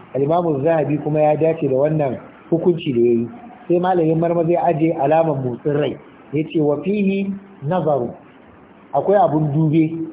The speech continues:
akan wannan hukuncin da Zahabi ya marawa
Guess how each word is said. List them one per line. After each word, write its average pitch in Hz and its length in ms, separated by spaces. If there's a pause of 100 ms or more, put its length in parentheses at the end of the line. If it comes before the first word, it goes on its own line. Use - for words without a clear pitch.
(300)
akan 156 340
wannan 180 320 (100)
hukuncin 165 380
da 131 100
Zahabi 143 460
ya 147 80
marawa 143 600